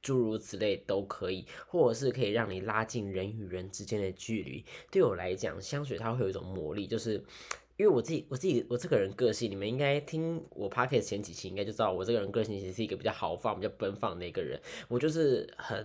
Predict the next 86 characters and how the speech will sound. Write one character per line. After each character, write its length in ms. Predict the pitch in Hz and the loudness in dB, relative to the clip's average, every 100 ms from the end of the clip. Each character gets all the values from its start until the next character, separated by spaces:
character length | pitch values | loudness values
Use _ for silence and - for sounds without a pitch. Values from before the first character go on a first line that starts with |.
| 101 | -8
传 240 | - 113 120 | -4 -2 2
统 180 | 123 104 | 2 2
那 100 | 113 | 2
种 120 | 101 | 4
外 140 | 110 | 2
国 180 | 98 95 | 2 -2
思-， 160 | - - 139 | -6 -8 6
外 200 | 143 117 | 6 6
国 240 | - 95 | 2 -2
的 100 | 95 | 0
一 60 | 98 | -2
些 140 | 104 | -4
思 280 | 98 - 101 | -6 -6 -4
想， 160 | 104 92 - - | -4 -6 -8 -6
就 140 | 196 | 0
是 160 | 208 180 - | 2 0 4
对 140 | 185 | 6
于 40 | 139 | 6
我 180 | 101 82 | 4 2
来 140 | 92 | 0
讲， 200 | 92 78 - | -2 -8 -6
我 120 | 110 | 2
觉 100 | 120 | 4
得 80 | 127 | 6
为 80 | 131 | 4
什 100 | 101 | 0
么 160 | 90 | -4
男 180 | 82 110 | 2 2
孩 160 | - 98 | 2 -2
子 120 | 101 | -2
就 140 | 110 | -2
一 60 | 95 | 0
定 120 | 95 | 0
要 60 | 98 | -2
怎 120 | - | -4
么 100 | 98 | -4
样， 140 | 104 | -2
女 100 | 98 | -2
孩 160 | 95 107 | -2 -2
子 100 | 101 | -2
为 80 | 104 | -4
什 80 | 104 | -4
么 60 | |
就 100 | 101 | -2
一 60 | 92 | -2
定 60 | |
要 100 | 95 | -4
怎 120 | 90 71 | -6 -8
样？ 80 | |
我 80 | 98 | -6
觉 140 | 95 107 | -2 -2
得 80 | - - | -2 0
no， 260 | 143 139 - - - - | 4 4 4 -8 -20 -6
不 100 | 117 | -4
是， 280 | - 127 101 | 0 2 2
我 100 | 107 | 2
就 140 | 139 | 0
是 140 | 135 | 2
很 80 | 117 | 0
喜 80 | 117 | 2
欢 120 | 101 | 0
去 80 | 123 | 0
打 220 | 123 95 | 0 -2
破 180 | - 120 | 2 4
我 240 | 107 95 | 4 2
所-， 220 | 98 - - _ _ - _ | -2 -4 -16 _ _ -20 _
打 180 | 123 101 | 2 2
破 260 | - 139 - - - | 2 2 2 -12 -4
正 180 | - 135 | 4 4
常 200 | 120 104 | 4 0
人 120 | 101 | 0
所 200 | 107 107 | 0 0
谓 80 | 110 | 2
的 100 | 110 | 2
那 80 | 113 | 0
种 140 | 87 | 0
框 340 | - 110 95 95 | -2 -2 -2 -4
架。 220 | - 92 - - | -4 -6 -8 -10
就 100 | - | -6
像 180 | 143 131 | -2 -2
是 160 | 123 127 | 0 0
很 160 | 117 | 4
多 80 | 120 | 4
人 140 | 113 | 4
说， 80 | 127 | 2
诶， 140 | 143 | 0